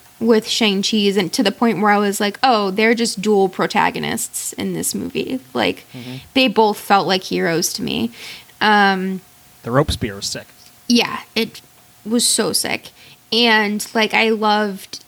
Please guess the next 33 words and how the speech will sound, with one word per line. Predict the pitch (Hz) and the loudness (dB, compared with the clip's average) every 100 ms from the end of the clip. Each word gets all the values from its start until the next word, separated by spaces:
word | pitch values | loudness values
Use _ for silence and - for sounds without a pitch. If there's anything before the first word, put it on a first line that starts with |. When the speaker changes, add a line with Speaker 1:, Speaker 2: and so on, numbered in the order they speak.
| - | -4
Speaker 1:
that, | 214 202 196 - - - _ | 2 2 2 -4 -12 -12 _
uh, | - - - - - - _ _ - | 0 0 0 -2 -4 -8 _ _ -6
Shang-Chi's | - 247 240 233 240 226 226 | 0 2 2 2 2 2 4
mom | 226 202 202 208 214 226 - - - - | 4 4 2 -2 -4 -6 -10 -20 -20 0
was | 233 233 208 - - _ _ | 4 4 0 -6 -12 _ _
the | - 269 | 0 2
only | - 220 226 | 2 2 4
one | 208 208 208 | 4 2 2
that | 208 | 2
was | 202 - | 0 -2
ever | 214 196 196 - | -2 0 0 2
able | 202 185 202 | 2 4 0
to | 202 202 | 0 0
defeat | 196 - - - | -2 -2 -2 0
his | 208 185 | -2 -2
dad, | - 190 190 | -2 0 2
who | 214 208 | 2 2
was, | 202 | 2
like, | 196 190 | 0 -2
this | 208 - | 0 0
super | - 214 208 | 2 2 0
powerful | 202 - 202 196 - 202 | -2 0 2 2 0 0
warlord, | 185 190 190 190 196 196 | 2 2 4 4 4 4
and | 202 | 2
she | - 190 | 0 -2
just | 196 190 - | -2 -2 -2
was, | 196 185 | -4 -2
like, | 196 - - - - - - - | -4 -4 -8 -20 -20 -20 -20 -4
it | - | 0
was | 220 214 190 202 | 4 4 2 2
nothing | 220 202 190 - 170 190 | 4 2 0 -4 -2 -2
to | 208 | -2
her | 196 - - | -2 -2 -2